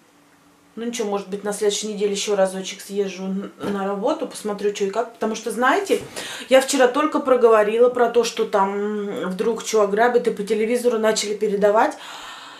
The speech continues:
что ходят вот эти вот вандалы и, вандалы нет, грабители, и вот грабят, начали грабить. Ожидаемо, потому что знают, что никого нету,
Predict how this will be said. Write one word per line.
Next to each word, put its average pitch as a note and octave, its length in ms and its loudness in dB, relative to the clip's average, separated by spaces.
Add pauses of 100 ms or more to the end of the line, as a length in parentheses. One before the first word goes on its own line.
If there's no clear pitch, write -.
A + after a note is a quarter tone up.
что - 300 2
ходят G#3+ 440 2
вот G3+ 160 -2
эти G3 160 -2
вот G3 220 -6
вандалы G#3 580 4
и, G3+ 520 -6 (160)
вандалы F3 500 -4
нет, D#3+ 260 -10
грабители, F#3+ 1300 -2 (180)
и A3+ 240 -8
вот G3+ 220 -6 (840)
грабят, G#3 540 2 (180)
начали A#3 420 0
грабить. G3 600 0 (880)
Ожидаемо, B3 720 4
потому A3+ 320 -4
что A3 200 -8
знают, B3 320 4
что - 160 -6
никого A3+ 400 2
нету, D4 540 0